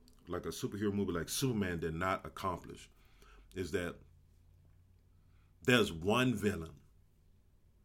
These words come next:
One. There's one big baddie. I mean, you can count two if you count Lex Luthor, but there's another one that they are actually fighting. Inst-,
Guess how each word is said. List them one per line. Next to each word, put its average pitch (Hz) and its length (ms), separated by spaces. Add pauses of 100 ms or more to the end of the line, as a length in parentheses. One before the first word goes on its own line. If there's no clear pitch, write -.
(380)
One. 90 380 (840)
There's 98 240 (160)
one 120 520
big 117 340
baddie. 101 460 (1300)
I - 60
mean, 160 220
you 202 100
can 156 120
count 110 380
two 113 220
if 87 100
you 90 100
count 92 300
Lex 90 220
Luthor, 82 340
but 78 160
there's 117 280
another 92 460
one 82 360 (800)
that 90 200 (220)
they 92 280
are 85 200
actually 90 480
fighting. 82 640 (1400)
Inst-, 104 440